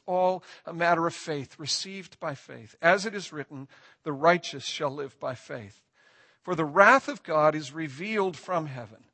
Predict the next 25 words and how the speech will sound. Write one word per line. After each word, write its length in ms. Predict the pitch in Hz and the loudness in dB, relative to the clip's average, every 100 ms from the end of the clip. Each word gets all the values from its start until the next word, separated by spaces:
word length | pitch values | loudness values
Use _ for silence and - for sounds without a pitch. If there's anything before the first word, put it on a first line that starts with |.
| _ _ _ | _ _ _
against 400 | 165 143 160 - | -10 -4 -4 -4
all 340 | 202 220 226 226 | -2 2 2 2
ungodliness 840 | 202 214 196 190 185 196 185 190 175 | -2 -4 0 2 2 -2 -8 -8 -6
and 100 | 156 | -6
unrighteousness 920 | 143 139 175 170 185 - 165 147 - | -6 -2 -2 -2 -10 -12 -12 -12 -12
among 340 | 151 156 135 | -10 -8 -8
men, 300 | 139 127 123 _ _ _ _ _ | -12 -14 -16 _ _ _ _ _
who 120 | - | -18
by 280 | 139 190 254 | 2 8 8
their 180 | 254 240 | 6 0
unrighteousness 840 | 202 185 202 208 - 170 - 151 | -2 -2 -2 -2 -6 -10 -10 -10
suppress 520 | - - - 196 165 - | -10 -12 -10 -8 -8 -10
the 120 | 190 | -12
truth. 580 | - 302 175 113 _ _ _ _ _ _ _ | -12 -10 -12 -12 _ _ _ _ _ _ _
For 140 | - 196 | -2 6
what 200 | 240 226 | 6 6
can 160 | 233 | -4
be 140 | 208 196 | -4 -2
known 400 | 196 220 247 240 | 0 2 0 -2
about 420 | 190 151 208 226 | -2 6 6 6
God 300 | - 175 170 | 2 2 2
is 100 | 180 | 0
plain 420 | - - 185 180 165 | -8 -8 -8 -6 -10
to 260 | - 269 | -12 -10
them, 320 | 175 156 147 | -6 -6 -6